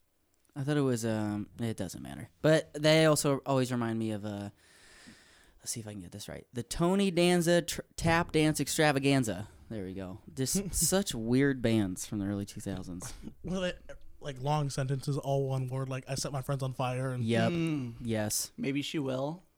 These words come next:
Speaker 3: That's
Speaker 1: Maybe
Speaker 3: another
Speaker 1: She
Speaker 3: good
Speaker 1: Will.
Speaker 3: one. If you listen
Speaker 1: Um,
Speaker 3: to post rock.
Speaker 1: I'm trying to think. What other goofy names were there? I still, to this day, don't know if it's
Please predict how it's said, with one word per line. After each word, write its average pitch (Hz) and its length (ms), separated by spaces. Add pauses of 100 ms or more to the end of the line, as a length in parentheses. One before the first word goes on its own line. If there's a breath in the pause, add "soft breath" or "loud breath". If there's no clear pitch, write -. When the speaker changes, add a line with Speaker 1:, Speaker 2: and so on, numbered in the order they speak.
(720)
Speaker 3:
That's - 0
Speaker 1:
Maybe 110 160
Speaker 3:
another 110 140
Speaker 1:
She 113 160
Speaker 3:
good 110 80
Speaker 1:
Will. 113 260 (540 soft breath)
Speaker 3:
one. 113 260
If 113 60
you - 80
listen 113 180
Speaker 1:
Um, - 60
Speaker 3:
to - 80
post 147 320
rock. - 380 (760 soft breath)
Speaker 1:
I'm 123 60
trying 120 200
to - 80
think. 110 200
What 117 160
other 110 200 (260)
goofy 104 360
names 104 380
were 104 160
there? 104 240 (680 soft breath)
I 170 100
still, 175 360
to 165 120
this 151 180
day, 139 260
don't 135 200
know 131 160
if 123 100
it's 120 160